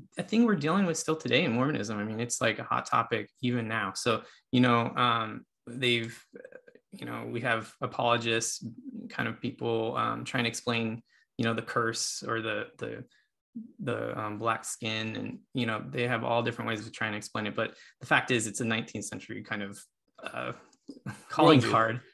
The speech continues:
Speaker 2: Yeah.
Speaker 1: Yeah.
Speaker 2: Yeah.
Speaker 1: So, um, just wanted to make that aware.
Speaker 2: Yeah.
Speaker 1: But
Speaker 2: Okay. I, I understand. Yeah. I,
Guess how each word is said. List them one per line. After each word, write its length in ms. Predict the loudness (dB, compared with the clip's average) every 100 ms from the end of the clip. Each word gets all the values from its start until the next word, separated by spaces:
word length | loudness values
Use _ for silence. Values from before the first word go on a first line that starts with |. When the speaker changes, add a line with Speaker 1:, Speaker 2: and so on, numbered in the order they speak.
| _
Speaker 2:
Yeah. 180 | 0 0
Speaker 1:
Yeah. 460 | 2 4 4 4 -4
Speaker 2:
Yeah. 340 | -2 -4 -2
Speaker 1:
So, 260 | 2 4 4
um, 500 | 2 2 2 0 -2 _ _ -20 -8
just 160 | -4 4
wanted 180 | 6 6
to 60 |
make 180 | 4 4
that 160 | 2 0
aware. 420 | 2 2 0 -4 _ 2
Speaker 2:
Yeah. 200 | 4 4 -2 -10 -8
Speaker 1:
But 60 | -4
Speaker 2:
Okay. 200 | 0 0 0
I, 140 | 2 4
I 180 | 6 6
understand. 460 | 6 4 6 6
Yeah. 120 | 8
I, 160 | 8 8